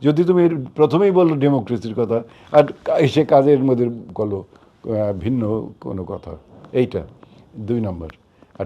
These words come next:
তিন নম্বর যেটা বলি, এই যে রেজাল্টের কথা বলছো, সেটা হচ্ছে যে এই রেজাল্ট দিয়ে তুমি টোটাল এই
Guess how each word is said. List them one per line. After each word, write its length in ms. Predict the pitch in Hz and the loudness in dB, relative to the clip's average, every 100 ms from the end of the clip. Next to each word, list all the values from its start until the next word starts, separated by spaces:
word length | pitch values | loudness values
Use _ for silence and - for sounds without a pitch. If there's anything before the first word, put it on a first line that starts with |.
| - | -6
তিন 220 | 147 175 | -4 -2
নম্বর 240 | 180 190 | -2 -2
যেটা 200 | 170 160 | -2 -4
বলি, 260 | 143 131 127 | -2 -2 -4
এই 100 | 123 | -4
যে 140 | 110 | -4
রেজাল্টের 500 | 107 113 131 147 147 | -2 0 0 0 -4
কথা 220 | 120 101 95 | -4 -4 -4
বলছো, 420 | 98 95 123 123 _ _ _ _ _ _ _ _ _ _ _ _ _ _ - | -8 -8 -12 -14 _ _ _ _ _ _ _ _ _ _ _ _ _ _ -10
সেটা 200 | 135 170 | 0 0
হচ্ছে 240 | 165 175 | 2 -2
যে 340 | 160 165 - - | -2 -2 -4 -6
এই 160 | 117 | -6
রেজাল্ট 480 | 113 117 117 151 139 | -4 -4 -2 -2 -4
দিয়ে 420 | - 139 147 151 - | -6 -4 -4 -6 -10
তুমি 300 | 131 135 139 - _ _ _ _ | -10 -10 -10 -14 _ _ _ _
টোটাল 640 | - 120 143 135 120 110 104 | -6 -2 0 0 -4 -6 -6
এই 340 | 101 95 - | -6 -8 -10